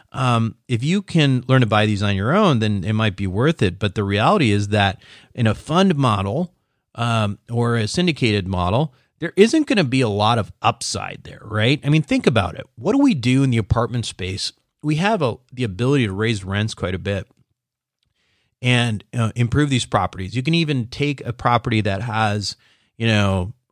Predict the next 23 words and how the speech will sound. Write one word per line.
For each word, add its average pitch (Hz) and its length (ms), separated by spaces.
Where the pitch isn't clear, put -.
currently 131 440
has 104 400
residents 107 540
who 107 140
are, 101 400
you 101 100
know, 87 100
C - 260
plus 120 460
residents 107 600
and 98 120
take 117 160
them 104 160
to 107 140
a 101 40
B 104 200
minus, 101 460
and 110 80
all 113 100
of 113 60
a 107 40
sudden 101 360
you, 98 200